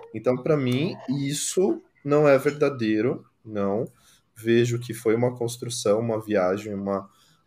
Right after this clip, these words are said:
uma <laughs> inspiração da parte delas. Pode ter sido, sim, um sangue,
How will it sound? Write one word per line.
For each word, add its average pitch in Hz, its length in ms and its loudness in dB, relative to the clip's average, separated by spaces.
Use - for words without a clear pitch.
uma 104 460 2
<laughs> - 40 0
inspiração 120 800 2
da 113 120 4
parte 101 460 0
delas. 92 680 0
Pode 117 300 2
ter 117 100 -4
sido, 110 320 -6
sim, 107 320 -4
um 123 80 -2
sangue, 101 560 -2